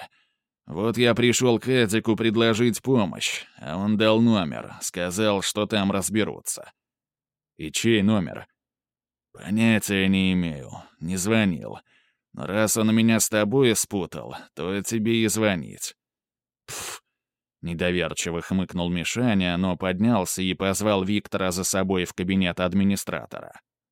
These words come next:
Там на столе стоял кнопочный телефон. Номер, записанный на бумажке, московский,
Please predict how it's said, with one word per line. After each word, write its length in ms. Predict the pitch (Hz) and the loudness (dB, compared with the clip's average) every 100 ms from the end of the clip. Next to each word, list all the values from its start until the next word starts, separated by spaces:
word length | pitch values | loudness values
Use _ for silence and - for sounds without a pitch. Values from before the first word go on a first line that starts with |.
| _ _ _ - | _ _ _ -4
Там 260 | 101 101 | 0 2
на 80 | 98 | 0
столе 440 | - 98 113 120 | 0 -2 0 -2
стоял 420 | - - 98 113 101 | -2 -4 -2 -2 0
кнопочный 720 | 107 101 92 90 107 101 92 | 0 0 -2 -4 0 2 0
телефон. 640 | 104 101 104 - - - _ _ _ _ - | -4 -4 -6 -8 -14 -16 _ _ _ _ -4
Номер, 500 | 95 127 120 110 101 | 0 4 4 4 2
записанный 720 | 107 104 120 117 110 107 104 | 2 0 0 0 2 2 4
на 140 | 104 | 2
бумажке, 680 | 98 107 135 95 - - 92 | 2 2 2 0 -4 -4 0
московский, 880 | 107 104 - 123 - - - - | 0 -2 -2 -4 -2 -8 -10 -20